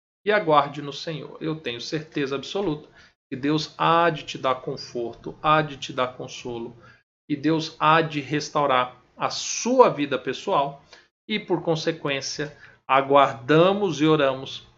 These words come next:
que restaure também o seu casamento, tá bom? Que Deus possa te abençoar. Família, aos demais que estão aqui, é, no chat, eu quero agradecer a Mari Barbosa,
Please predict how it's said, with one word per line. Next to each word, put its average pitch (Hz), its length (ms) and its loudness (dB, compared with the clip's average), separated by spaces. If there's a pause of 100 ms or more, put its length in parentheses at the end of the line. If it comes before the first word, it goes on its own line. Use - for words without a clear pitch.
(100)
que 151 80 -2
restaure 135 460 0
também 120 340 -8
o 120 40 -12
seu 113 200 -10
casamento, - 580 -12 (320)
tá - 80 -10
bom? 165 300 -4 (1040)
Que 120 40 -10
Deus 120 220 -2
possa 117 320 -2
te 127 100 -4
abençoar. 151 640 2 (400)
Família, 135 520 2 (1200)
aos 143 220 4
demais 170 440 4
que - 120 -8
estão 139 360 0
aqui, 123 520 -6 (340)
é, 117 720 -6 (560)
no 143 160 -6
chat, - 640 2 (680)
eu 127 60 -12
quero 127 260 4
agradecer 123 840 -2 (160)
a 123 100 -6
Mari 120 300 0
Barbosa, 156 760 2